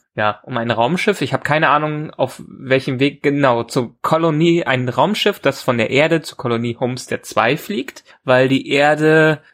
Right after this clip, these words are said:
mittlerweile das Ghetto geworden ist, was wir ja alle jetzt auch schon kennen.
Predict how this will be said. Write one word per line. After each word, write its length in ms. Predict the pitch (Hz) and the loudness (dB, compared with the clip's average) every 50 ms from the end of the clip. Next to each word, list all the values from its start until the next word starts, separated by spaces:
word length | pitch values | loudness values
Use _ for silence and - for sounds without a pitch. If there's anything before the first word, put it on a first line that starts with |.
| _ _ | _ _
mittlerweile 760 | 135 135 135 - 151 139 131 123 127 127 127 131 135 131 120 | -2 -2 0 0 2 0 2 4 4 4 4 4 4 2 0
das 300 | 127 123 123 - - _ | -2 -6 -8 -10 -16 _
Ghetto 600 | - 139 151 - - 170 165 170 170 175 170 165 - - _ _ | 0 0 0 2 0 0 2 4 2 2 0 -2 -10 -20 _ _
geworden 500 | - 143 135 139 147 147 147 147 156 - | -4 -4 0 2 2 2 2 2 -2 -8
ist, 400 | - 135 147 - - - - 123 | -8 -10 -10 -10 -12 -16 -14 -4
was 340 | 127 120 117 117 - - - | -2 -2 -2 -2 -8 -16 -10
wir 180 | - 120 117 113 | -6 -2 -2 0
ja 140 | 113 110 | 0 0
alle 240 | - - 113 113 110 | -2 -2 -4 -4 -6
jetzt 280 | 113 113 113 - - - | -4 -6 -6 -6 -8 -12
auch 140 | - - - | -14 -12 -10
schon 160 | - 110 113 | -10 -8 -2
kennen. 260 | - 156 190 202 190 | -2 0 0 0 -4